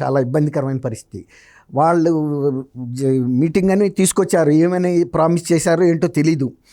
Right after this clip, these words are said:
మరి వెయ్యి రూపాయలు ఇస్తామన్నారా, రెండు వేలు ఇస్తామన్నారా? జనం వచ్చారు కొంత. వచ్చిన వాళ్ళంతా కూడా తిరణాల్లో వెళ్ళిపోతారు చూసారా,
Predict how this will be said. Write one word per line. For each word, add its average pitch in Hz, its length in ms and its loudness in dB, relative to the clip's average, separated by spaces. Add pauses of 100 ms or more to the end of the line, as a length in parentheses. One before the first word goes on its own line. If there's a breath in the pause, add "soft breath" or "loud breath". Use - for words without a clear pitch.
(220 soft breath)
మరి 135 160 2
వెయ్యి 139 200 4
రూపాయలు 156 320 0
ఇస్తామన్నారా, 147 580 0
రెండు 147 240 0
వేలు 151 160 2
ఇస్తామన్నారా? 147 500 -2
జనం 165 260 0
వచ్చారు 180 280 0
కొంత. 113 240 -8 (680 loud breath)
వచ్చిన 180 320 -2
వాళ్ళంతా 214 380 0
కూడా 202 200 -2
తిరణాల్లో 202 600 0
వెళ్ళిపోతారు 190 680 2
చూసారా, 175 440 -2